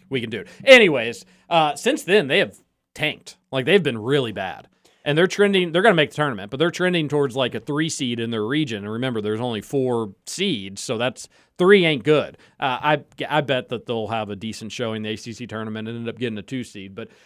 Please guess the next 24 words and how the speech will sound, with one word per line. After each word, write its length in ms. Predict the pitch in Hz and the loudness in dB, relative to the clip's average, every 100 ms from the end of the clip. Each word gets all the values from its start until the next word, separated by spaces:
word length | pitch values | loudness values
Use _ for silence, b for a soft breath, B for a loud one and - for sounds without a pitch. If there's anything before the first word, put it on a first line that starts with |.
| b | b
it 60 | 220 | 6
has 140 | 294 | 6
been 140 | 269 | 4
kinda 200 | 226 226 | 6 6
nice 380 | 190 190 170 - | 6 2 2 -2
that, 120 | 147 139 | -2 0
like, 340 | 131 127 120 | 0 -2 -2
all 120 | 139 | -2
right, 220 | 120 98 127 | -2 -4 -6
at 80 | 135 | -2
least 180 | 139 | -2
we 40 | 139 | -2
don't 60 | |
have 60 | 123 | -6
to 80 | 127 | -4
worry 180 | 120 117 | -4 -2
about 200 | 110 - | -4 -4
them 180 | 110 | -6
winning 240 | 107 104 101 | -6 -6 -8
a 40 | |
national 280 | 104 95 101 | -8 -10 -12
championship 520 | 92 101 101 92 104 | -12 -12 -12 -14 -16
in 80 | 90 | -16
baseball. 480 | 90 82 - 57 120 | -16 -16 -20 -20 -20